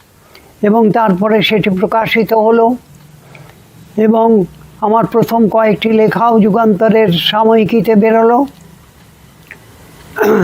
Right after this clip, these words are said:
প্রফুল্লদা বললেন, "কোনো ভাবনা নেই, আমি এখানেই তোমার ব্যবস্থা করে দেব।"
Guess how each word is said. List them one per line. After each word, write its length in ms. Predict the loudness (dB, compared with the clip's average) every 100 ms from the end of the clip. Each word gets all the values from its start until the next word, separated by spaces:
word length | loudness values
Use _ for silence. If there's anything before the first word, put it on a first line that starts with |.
| 0 -2 -6 _ _ -20 -8
প্রফুল্লদা 720 | -2 0 2 2 2 2 2
বললেন, 540 | 2 2 2 2 0 -2 -8 -20 -12
"কোনো 240 | -2 0 0
ভাবনা 380 | 0 0 2 2
নেই, 280 | 2 0 -2 -8 -20 -20 -20 -6
আমি 280 | 0 2 2
এখানেই 360 | 0 0 2
তোমার 300 | 2 2 2
ব্যবস্থা 460 | 0 0 0 -2 -4
করে 240 | -2 0
দেব।" 360 | 2 0 0 -2